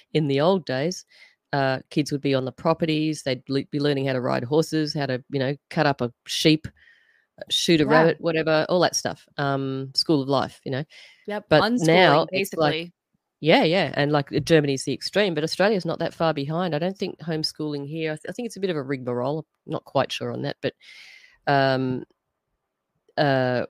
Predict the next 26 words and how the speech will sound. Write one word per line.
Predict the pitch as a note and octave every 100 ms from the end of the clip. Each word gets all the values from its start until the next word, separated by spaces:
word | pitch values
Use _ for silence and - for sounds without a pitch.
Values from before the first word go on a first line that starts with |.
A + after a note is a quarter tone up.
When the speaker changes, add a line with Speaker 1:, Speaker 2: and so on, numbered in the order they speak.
| _ _ -
Speaker 1:
yes, | F3 D#3+ -
they're | D#3+ D3 D3
trying | - - E3+
to | D3+
definitely | C#3+ E3+ E3+ C3+ C3 B2+ -
indoctrinate | C3+ C#3+ - C3+ C3 -
them, | C3
like, | C3 -
from | D3 C#3
the |
<laughs> |
very | B2+ F3 F3 G3
beginning, | D3+ C#3 D3 E3 C3+
because | C3+ - C#3
it's, | -
I | B2+ -
th-, | C#3+ -
I | D#3
think | F#3+ F3
the | D3 B2 A#2+
age | C3+ C#3 B2+
of | A#2 - _ _ _
being | - B2+
able | B2 A#2+
to | - A2+
be | A#2 A#2 A#2+